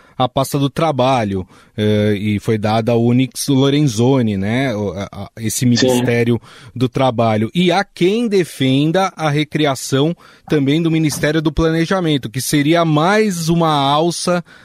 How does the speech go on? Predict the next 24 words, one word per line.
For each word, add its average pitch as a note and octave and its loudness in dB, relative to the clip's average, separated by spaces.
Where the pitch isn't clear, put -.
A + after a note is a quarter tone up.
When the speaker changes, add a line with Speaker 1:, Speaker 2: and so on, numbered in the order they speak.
Speaker 1:
a C#3+ 0
ser D3+ -2
tirada C3+ 0
ali C3+ 2
de B2+ 0
Paulo F3 2
Guedes, C3 0
né? C#3 0
É, B2 2
esse, E3 -2
esse D#3+ 0
movimento, F3 2
ele D3+ 0
deve D#3 0
se D3+ -2
concretizar C3 -2
em E3+ -2
dois C3+ 2
mil B2+ 2
e B2+ 2
vinte A#2+ -2
e - -6
dois, D3+ 2
essa, B2 -2